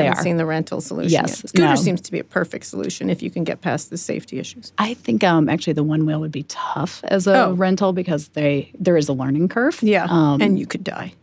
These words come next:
Speaker 1: Right, you could.
Speaker 2: <laughs>
Speaker 1: Yeah.
Speaker 2: But they're really fun. So
Speaker 1: Yeah.
Speaker 2: just something to add to your list
Speaker 1: Yeah.
Speaker 2: of fun things to do.
Speaker 1: Uh, no, I'm not gonna do that, Jana. Jana, we're
Speaker 2: Wear a
Speaker 1: not
Speaker 2: helmet.
Speaker 1: I'm not gonna do that. Are you kidding? <laughs> That's like, that's like asking for it. Scooters, I've gone far enough. I have my brother on my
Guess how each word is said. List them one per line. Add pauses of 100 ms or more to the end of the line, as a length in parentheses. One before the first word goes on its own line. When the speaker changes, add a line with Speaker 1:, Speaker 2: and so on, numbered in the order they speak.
(120)
Speaker 1:
Right,
you
could.
Speaker 2:
<laughs> (520)
Speaker 1:
Yeah. (160)
Speaker 2:
But
they're
really
fun.
So
Speaker 1:
Yeah. (120)
Speaker 2:
just
something
to
add
to
your (160)
list
Speaker 1:
Yeah.
Speaker 2:
of
fun
things
to
do.
Speaker 1:
Uh,
no,
I'm
not
gonna
do
that,
Jana. (460)
Jana,
we're
Speaker 2:
Wear
a
Speaker 1:
not
Speaker 2:
helmet. (500)
Speaker 1:
I'm
not
gonna
do
that.
Are
you
kidding?
<laughs>
That's
like,
that's
like
asking
for
it.
Scooters,
I've
gone
far
enough.
I
have
my
brother
on
my